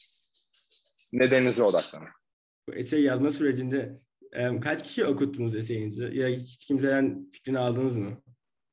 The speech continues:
Speaker 1: Aldım. E, çok fazla, e, danışmanıma çok fazla şey yaptım, okuttum okulda. E,
Speaker 2: Hı.
Speaker 1: çok yardımcı oldu kesinlikle.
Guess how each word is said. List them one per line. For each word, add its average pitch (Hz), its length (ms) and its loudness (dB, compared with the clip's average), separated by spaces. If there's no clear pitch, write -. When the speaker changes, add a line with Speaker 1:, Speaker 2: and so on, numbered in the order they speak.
Speaker 1:
Aldım. 110 560 2
E, 107 320 0
çok 170 280 -2
fazla, 220 680 0
e, 127 120 -10
danışmanıma 165 720 0
çok - 240 -6
fazla 92 420 -2
şey 92 180 -6
yaptım, 127 420 -6
okuttum - 600 -16
okulda. 98 560 -4
E, 110 40 4
Speaker 2:
Hı. 107 240 6
Speaker 1:
çok - 280 2
yardımcı 98 420 2
oldu 87 200 -8
kesinlikle. 90 600 -10